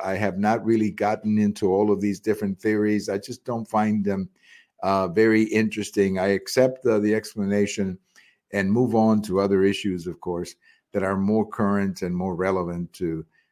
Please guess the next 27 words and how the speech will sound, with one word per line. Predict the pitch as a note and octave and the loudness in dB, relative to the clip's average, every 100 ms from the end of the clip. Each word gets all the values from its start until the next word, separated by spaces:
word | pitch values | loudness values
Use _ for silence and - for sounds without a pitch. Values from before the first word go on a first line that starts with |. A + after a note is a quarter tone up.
| _ - | _ -6
to | G#2+ F#2+ | 0 0
our, | F2+ F#2 E2+ E2+ - | 0 0 -2 -6 -2
to | G2 | 0
our | F#2 F#2 | 2 0
times. | G#2+ F#2+ E2 E2+ - | 0 -2 -2 -8 -4
But | F#2+ | -2
it | |
was | F#2+ F#2 - | -2 0 4
sixty | F#3 F#3+ G3+ F#3+ | 4 4 0 4
years | G3+ G3 D#3 | 6 6 4
ago | C#3 C#3 C3+ | 4 4 4
today, | A#2+ F2+ B2+ D3+ D#3+ | -2 0 0 0 0
incredibly, | F2 F2+ - E3 B2+ D#2+ D#2+ D2 _ _ _ | -4 -6 0 2 2 0 -8 -14 _ _ _
sixty | - C#3 C#3+ - A#2 | -6 -2 -2 0 4
years | A2+ A2 | 6 6
ago | G2+ G2 G2 | 2 2 0
today, | F2+ G#2 G#2+ D#2+ D#2 - _ _ _ - | 2 2 4 2 -2 -12 _ _ _ -6
that | F2+ - | -6 2
President | G#2 G2 G#2 G2 | 4 4 4 2
John | F2+ G2 A2 G#2+ | 2 0 0 0
Kennedy | C#3+ A#2+ D#2+ E2 | 0 0 -2 -4
was | E2+ - | -4 -4
killed | A2 G#2 F2 | 0 0 2
right | G2 A#2+ | 0 0
here | D3+ | 0
in | E3+ | 0
Dallas. | G2 D#2+ F#2 G#2+ | 0 -2 -4 -8